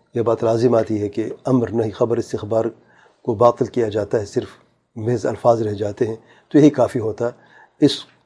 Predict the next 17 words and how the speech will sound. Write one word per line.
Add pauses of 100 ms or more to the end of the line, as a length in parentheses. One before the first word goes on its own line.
(200)
قول
کو
باطل (1080)
کرنے
کے
لیے
کہ
قرآن
مجید
مخلوق
ہے۔ (3500)
اگلے
درس
میں
انشاءاللہ (1040)
جو
باقی